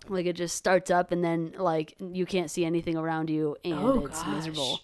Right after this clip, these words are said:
Speaker 1: Yeah, yeah, yeah, yeah. And, um, and we weren't supposed to get it, and we were like, "Well, I already," I was like, "I s-, I already set up, like, this tour, and I don't know," and, and, uh, so it, you know, it ended up working out. We ended up getting to go there, but, like, if Nate didn't have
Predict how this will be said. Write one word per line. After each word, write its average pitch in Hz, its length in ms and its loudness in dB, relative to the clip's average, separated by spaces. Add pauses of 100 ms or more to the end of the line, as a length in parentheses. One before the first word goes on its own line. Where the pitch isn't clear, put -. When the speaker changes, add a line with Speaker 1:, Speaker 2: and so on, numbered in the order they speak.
(340)
Speaker 1:
Yeah, 190 520 6
yeah, 202 300 6
yeah, - 20 -
yeah. 180 260 4 (460)
And, 226 500 8
um, 196 500 4
and 226 100 2
we 208 60 6
weren't 220 220 2
supposed 208 380 2
to 208 60 2
get 196 240 4
it, 196 240 8
and 196 140 0
we 180 80 4
were 175 140 4
like, 165 200 2
"Well, 190 120 6
I 185 180 6
already," 202 260 2
I 185 80 -6
was 180 120 -10
like, 165 80 -6
"I 175 160 -2
s-, 185 240 -6
I 190 80 -4
already 208 200 2
set 185 220 -2
up, 180 220 -2
like, 165 240 0
this 151 180 -10 (140)
tour, 202 480 4
and 165 240 0
I 196 80 0
don't 185 160 2
know," 180 500 4
and, 135 140 -6 (920)
and, 220 520 8
uh, 196 380 6 (340)
so 220 320 4 (120)
it, 214 260 4 (360)
you 220 260 2
know, 196 220 6
it 208 200 0
ended 247 260 4
up 220 100 8
working 202 400 2
out. 302 180 6
We 226 80 2
ended 220 180 4
up 180 120 6
getting 180 240 2
to 165 60 -2
go 185 280 8
there, 170 320 6
but, 160 280 -2
like, 180 180 0
if 180 80 0
Nate 175 300 2
didn't 190 240 0
have 170 440 0